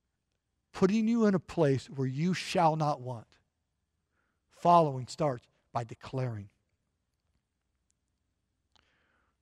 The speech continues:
So we build our hope also by allowing Jesus to shepherd us. Verse two and three there.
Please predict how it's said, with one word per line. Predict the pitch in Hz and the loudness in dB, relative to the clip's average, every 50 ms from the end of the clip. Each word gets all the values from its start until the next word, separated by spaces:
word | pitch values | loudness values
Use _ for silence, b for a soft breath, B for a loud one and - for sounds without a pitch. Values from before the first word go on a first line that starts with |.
| _ _ _ _ _ _ _ _ _ _ _ _ _ _ _ b b b b b b b b b b b b b b b b _ _ _ _ _ _ _ _ _ - | _ _ _ _ _ _ _ _ _ _ _ _ _ _ _ b b b b b b b b b b b b b b b b _ _ _ _ _ _ _ _ _ -2
So | - 226 | 2 4
we | 208 | 6
build | 170 170 214 226 208 | 8 10 10 12 10
our | 190 170 | 10 6
hope | 123 127 196 196 185 - | 6 6 6 6 6 6
also | 196 180 202 208 - 202 185 | 6 6 6 6 6 4 6
by | 156 180 170 170 180 | 8 8 8 8 8
allowing | - 160 156 156 170 170 180 190 208 214 220 208 180 | 6 6 6 6 6 8 10 10 10 8 8 4 2
Jesus | 143 127 123 135 220 277 254 160 113 135 127 127 - - _ _ _ _ _ _ _ _ _ _ _ _ _ - | 0 -2 0 2 4 4 4 2 0 -4 -6 -6 -8 -12 _ _ _ _ _ _ _ _ _ _ _ _ _ -4
to | - 226 | 0 0
shepherd | - - - 277 285 - - 156 135 | 0 2 4 4 4 4 2 -2 -6
us. | 113 107 - - - _ _ _ _ _ _ _ _ - | -8 -10 -16 -20 -20 _ _ _ _ _ _ _ _ -2
Verse | 156 147 185 180 - - | 4 4 4 4 4 0
two | - - - 233 233 226 208 185 | -6 -4 0 2 2 4 4 4
and | 156 143 - | 2 0 -2
three | - 175 196 226 240 240 | -2 0 2 2 2 2
there. | 190 165 143 127 110 | 2 2 0 0 -2